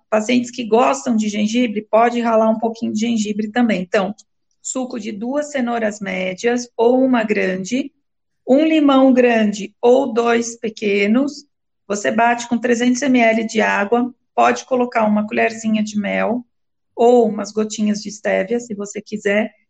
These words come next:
e quem gosta de gengibre, ralar. É um suco extremamente refrescante, rico em vitamina A de amor, rico em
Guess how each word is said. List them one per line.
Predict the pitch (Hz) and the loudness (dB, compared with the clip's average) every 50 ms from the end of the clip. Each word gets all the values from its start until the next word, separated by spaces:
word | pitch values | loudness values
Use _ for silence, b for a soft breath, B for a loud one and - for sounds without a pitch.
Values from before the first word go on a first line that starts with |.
| _ _ | _ _
e | - 247 | -14 -8
quem | - 277 269 247 | -4 -2 0 2
gosta | 247 233 226 226 - 262 | 4 4 2 2 0 -4
de | 214 226 233 | -6 -4 -4
gengibre, | 220 233 247 240 240 233 233 233 226 226 262 277 302 294 _ - | -2 0 2 2 2 2 0 -2 -2 -2 -4 -4 -6 -8 _ -4
ralar. | 240 254 247 233 202 185 - - _ _ - | -2 0 2 2 0 0 -2 -8 _ _ -4
É | 208 208 | -2 0
um | 220 240 | 0 0
suco | 226 - - 254 240 - | -2 -4 -6 -6 -6 -6
extremamente | 226 220 - - 254 269 277 302 311 277 262 254 254 247 - 269 - _ _ _ _ _ _ - | -8 -10 -6 -2 0 0 2 2 2 2 2 2 0 -2 -4 -10 -14 _ _ _ _ _ _ -6
refrescante, | - 240 233 - 240 233 233 - - 220 208 214 220 214 - 254 - - - _ _ _ | -6 -6 -4 -2 -2 -2 -2 -2 0 2 2 2 2 0 -2 -6 -10 -12 -16 _ _ _
rico | _ - 262 294 302 - - 285 | _ 0 0 0 0 -2 -2 -2
em | 294 | 0
vitamina | 262 247 254 - - 262 247 240 240 240 240 240 240 240 - - 226 | 0 -2 -2 -2 0 2 4 4 6 4 4 4 0 -2 -4 -2 0
A | 226 233 254 - - - - | 2 2 2 0 -2 -6 -8
de | 208 208 240 | -4 -2 0
amor, | 226 220 214 202 196 202 214 220 - _ _ _ _ _ _ _ _ _ _ _ _ _ _ _ _ | 2 2 2 2 2 0 -2 -4 -6 _ _ _ _ _ _ _ _ _ _ _ _ _ _ _ _
rico | - 247 294 320 320 - 339 - - - _ | 0 2 2 2 0 -2 -2 -2 -4 -4 _
em | - 247 247 240 233 214 - 220 | 0 2 4 4 4 2 0 -4